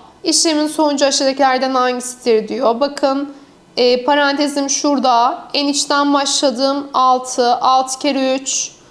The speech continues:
on sekiz. On altı eksi on sekizden, yani şurası on altı eksi on sekiz. Eksi ne geldi? İki. Şimdi şurayı da bir düzenleyelim. Eksi dört geldi.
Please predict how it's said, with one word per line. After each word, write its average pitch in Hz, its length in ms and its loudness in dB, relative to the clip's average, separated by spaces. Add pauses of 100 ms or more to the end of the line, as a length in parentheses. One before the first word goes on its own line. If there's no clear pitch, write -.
(420)
on 247 220 0
sekiz. 247 680 -2
On 285 180 0
altı 269 320 2
eksi 269 320 -2
on 269 180 0
sekizden, 226 680 -2
yani 233 400 0
şurası 240 960 -2 (380)
on 254 160 0
altı 220 380 -2
eksi - 400 -4
on 247 380 -2
sekiz. 277 680 -4 (520)
Eksi 277 460 -2
ne 302 120 2
geldi? 233 720 0 (220)
İki. - 300 -4 (760)
Şimdi 294 220 -6
şurayı 359 460 0
da 320 120 0
bir 320 100 -2
düzenleyelim. 330 880 0 (600)
Eksi 285 380 -4
dört 285 360 0
geldi. 214 600 2